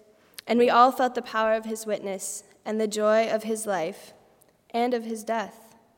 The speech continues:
that day and in the days to come. After the service, Roy's body was lowered into the earth,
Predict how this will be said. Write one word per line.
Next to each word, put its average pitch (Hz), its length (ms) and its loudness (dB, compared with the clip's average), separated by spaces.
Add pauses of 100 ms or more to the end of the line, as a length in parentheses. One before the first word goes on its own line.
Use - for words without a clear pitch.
that 214 280 -10
day 190 480 -2
and 208 140 -4
in 208 120 -6
the 208 60 -6
days 196 340 -8
to - 80 -12
come. 208 420 -14 (1700)
After 277 300 -2
the 330 140 -2
service, 233 680 -4 (540)
Roy's 269 340 6
body 254 320 4
was 262 200 0
lowered 226 320 0
into 240 260 -2
the 240 160 -8
earth, 202 460 -6